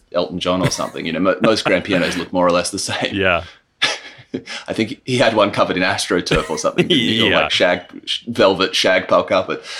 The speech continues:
Speaker 1: But most people don't have that. But most people that have a drum kit,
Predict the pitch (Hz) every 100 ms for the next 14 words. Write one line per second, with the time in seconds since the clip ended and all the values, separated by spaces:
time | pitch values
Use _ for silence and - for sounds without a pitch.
0 | - - 107 - 127 170 196 165 139 127
1 | 127 117 110 80 110 101 - - - _
2 | _ 127 160 165 170 156 131 127 120 107
3 | 95 127 165 - 87 90 -